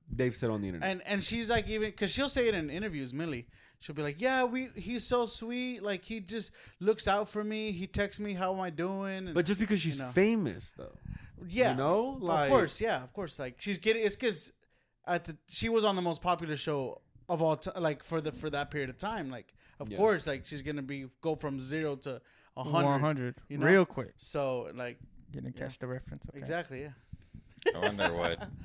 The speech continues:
Speaker 4: like, what I don't know. I don't think I would be okay with it.
Speaker 1: I wouldn't
Speaker 2: Yeah,
Speaker 1: be okay
Speaker 2: I,
Speaker 1: with
Speaker 2: I
Speaker 1: that.
Speaker 2: don't
Speaker 3: any
Speaker 2: think
Speaker 3: father
Speaker 2: it's
Speaker 3: would.
Speaker 2: okay either, but
Speaker 1: Nah.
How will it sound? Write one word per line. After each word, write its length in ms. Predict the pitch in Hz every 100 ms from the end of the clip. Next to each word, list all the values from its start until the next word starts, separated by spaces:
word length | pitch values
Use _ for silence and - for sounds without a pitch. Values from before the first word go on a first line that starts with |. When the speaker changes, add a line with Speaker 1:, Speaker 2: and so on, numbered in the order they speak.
| - -
Speaker 4:
like, 140 | 87 -
what 220 | 92 - - 110 - - - - _ - - - - -
I 40 | 110
don't 180 | 92
know. 160 | 65 71 - - - _ -
I 40 | 113
don't 140 | 123
think 180 | 95 80
I 60 | 78
would 160 | 73
be 140 | 73 71
okay 220 | 73 73 58
with 180 | 65
it. 60 | -
Speaker 1:
I 100 | 135
wouldn't 180 | 143 -
Speaker 2:
Yeah, 60 | 147
Speaker 1:
be 60 |
okay 180 | 175 233
Speaker 2:
I, 40 | -
Speaker 1:
with 100 | -
Speaker 2:
I 40 |
Speaker 1:
that. 60 | 233
Speaker 2:
don't 80 | 240
Speaker 3:
any 100 | 110
Speaker 2:
think 120 | 110
Speaker 3:
father 180 | 113 117
Speaker 2:
it's 80 | 113
Speaker 3:
would. 160 | 113
Speaker 2:
okay 360 | 156 151 175 160
either, 240 | 180 139
but 180 | 123 123
Speaker 1:
Nah. 200 | 101 95